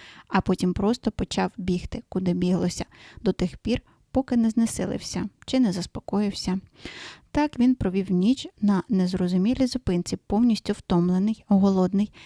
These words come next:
і до смерті спустошений від відчайдушного безсилля, прокручуючи в голові посмертні правила від батька, втікаючи навіть в думках від прийняття реальності,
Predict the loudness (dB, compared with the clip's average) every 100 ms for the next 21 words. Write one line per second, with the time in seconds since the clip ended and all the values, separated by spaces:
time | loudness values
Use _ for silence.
0 | -20 _ 0 0 0 -2 -2 -4 -10 -6
1 | -8 -8 -2 0 0 0 -2 -2 -4 -6
2 | -8 -20 -20 -4 -2 0 -2 -2 -2 -2
3 | 0 0 0 -2 -4 -6 -4 -4 -2 -2
4 | -4 -8 _ _ -20 -6 -4 0 2 2
5 | 0 0 0 2 2 2 0 -2 -2 -4
6 | -2 -2 -2 -2 -4 -2 -2 0 0 0
7 | -2 -4 -4 -2 -2 -4 -8 -10 _ -20
8 | -20 _ -6 -2 2 2 4 2 2 0
9 | -2 0 0 0 -2 -8 -4 -6 -6 -4
10 | 0 -2 -2 -2 0 0 2 0 -2 -6